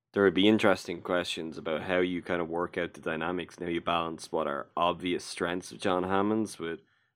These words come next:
maybe what some of his weaknesses are. Uh, the draft, for example,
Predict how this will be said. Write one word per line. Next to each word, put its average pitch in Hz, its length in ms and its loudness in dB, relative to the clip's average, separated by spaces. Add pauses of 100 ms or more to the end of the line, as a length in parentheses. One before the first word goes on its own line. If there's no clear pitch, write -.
(100)
maybe 90 320 2
what 87 120 -6
some 92 160 -4
of 85 80 -2
his 80 140 -8
weaknesses 95 540 -6
are. 110 300 2 (760)
Uh, 87 360 2 (200)
the 95 100 2
draft, 90 460 8
for 85 140 -4
example, 80 800 -4